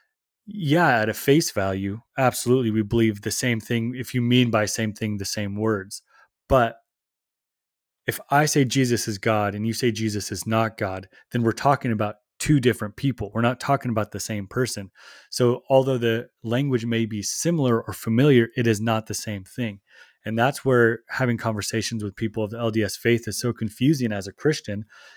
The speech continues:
And if I remember going back to all the polls that I did, I believe it was sixty-eight percent of Orthodox Christians said they would not know how to explain the differences between when an L D S person says Jesus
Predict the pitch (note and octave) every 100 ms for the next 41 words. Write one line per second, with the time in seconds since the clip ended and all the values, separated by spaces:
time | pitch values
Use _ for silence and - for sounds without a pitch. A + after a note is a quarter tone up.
0 | _ B2+ B2 B2 A#2+ C3 - A#2+ B2 C3
1 | A#2+ A2+ A2+ A2+ G#2 A2 A#2 - - A#2
2 | A2 G2+ - - C3 A#2+ A#2 G#2+ G2+ A#2
3 | G#2+ G#2 A2 A#2+ A2 G#2+ - - C#3 -
4 | D#3+ - C3 B2+ - B2 - A#2+ A#2 -
5 | A#2 A2 C3 C3 A#2 - B2 A#2+ - -
6 | - G#2+ - F#2+ G2 - - - _ _
7 | - B2 A#2 A2+ A2 A2 A#2 A#2 B2 B2
8 | B2+ B2 - C3+ C3 - - G#2 G#2 -
9 | _ - - _ A#2+ - - - B2+ B2+
10 | B2 G#2+ A#2+ C3 A#2 G#2+ A2+ G#2 G2+ A2
11 | - A2+ G#2+ G#2 B2 A#2 A2 A2 - -
12 | B2+ C#3+ B2+ C#3+ B2+ C#3+ C#3+ D3